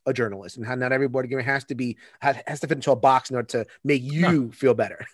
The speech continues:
Speaker 1: <laughs>
Speaker 2: No, and, and the thing is, what's interesting about the Dice Tower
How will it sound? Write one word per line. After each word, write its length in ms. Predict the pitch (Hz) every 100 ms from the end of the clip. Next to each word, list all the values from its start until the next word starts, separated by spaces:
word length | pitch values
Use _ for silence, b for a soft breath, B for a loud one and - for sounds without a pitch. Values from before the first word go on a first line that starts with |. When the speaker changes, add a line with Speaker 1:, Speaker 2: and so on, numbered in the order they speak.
| 190 - -
Speaker 1:
<laughs> 360 | 208 196 190
Speaker 2:
No, 160 | 254 226
and, 120 | 233 -
and 240 | 208 214
the 100 | 240
thing 180 | 190 262
is, 120 | 233
what's 160 | 220 -
interesting 280 | 254 - 233
about 120 | 208
the 80 | 165
Dice 340 | 175 185 170
Tower 400 | - 113 87 82